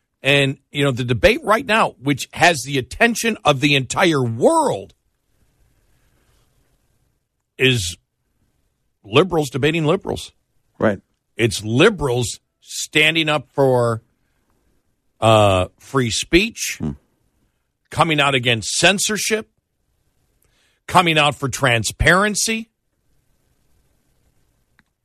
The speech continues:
Speaker 1: These are, these are liberals that are leading, that, that are leading, uh, because Elon Musk is a liberal, but the reporters he brought in are liberal, but they believe in journalism, just like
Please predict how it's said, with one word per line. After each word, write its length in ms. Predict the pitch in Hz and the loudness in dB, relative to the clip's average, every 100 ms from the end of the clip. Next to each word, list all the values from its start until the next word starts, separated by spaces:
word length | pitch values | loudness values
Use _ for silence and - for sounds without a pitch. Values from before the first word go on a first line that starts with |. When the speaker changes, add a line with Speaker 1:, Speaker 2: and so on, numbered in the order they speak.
| _ - | _ -2
Speaker 1:
These 240 | 180 185 | -2 2
are, 100 | 208 | 0
these 340 | - 139 185 196 | 0 -4 -2 0
are 100 | 175 | 0
liberals 580 | 156 233 208 165 180 135 | 2 2 2 -2 -2 0
that 140 | 151 | 2
are 100 | 143 | 2
leading, 560 | 135 170 226 160 160 160 _ _ _ _ | 2 2 2 2 0 -2 _ _ _ _
that, 340 | 113 127 - 131 | -2 -2 0 2
that 140 | 143 | 2
are 100 | 139 | 2
leading, 320 | 131 131 165 - | -2 -4 -4 -2
uh, 240 | 127 135 120 101 - | -2 0 -2 -6 -10
because 260 | 110 104 - | -4 -4 -2
Elon 280 | 123 113 127 | -2 0 0
Musk 260 | 107 110 127 | -2 -2 -2
is 100 | 113 | 0
a 60 | |
liberal, 560 | 120 165 151 107 143 - _ _ - | 2 2 2 0 0 -4 _ _ 0
but 160 | 139 - | 0 2
the 80 | |
reporters 680 | 131 131 - 247 311 262 175 | 0 -2 0 2 4 0 0
he 120 | 170 | -4
brought 380 | 131 143 131 120 | -2 2 4 4
in 260 | 107 87 78 _ _ _ _ _ - | 0 -4 -10 _ _ _ _ _ 0
are 180 | 143 143 | 4 4
liberal, 440 | 139 147 107 110 | 2 -2 -2 -6
but 260 | 98 156 127 | 0 0 2
they 140 | 165 | 0
believe 640 | 143 156 156 202 208 208 165 _ _ _ | 0 -2 -2 -2 -2 -4 -8 _ _ _
in 240 | 175 170 131 | -2 -2 -2
journalism, 800 | 113 240 262 202 123 117 98 82 | 2 2 2 -2 -2 -4 -8 -10
just 260 | 117 123 139 | -4 -2 2
like 220 | 135 | 0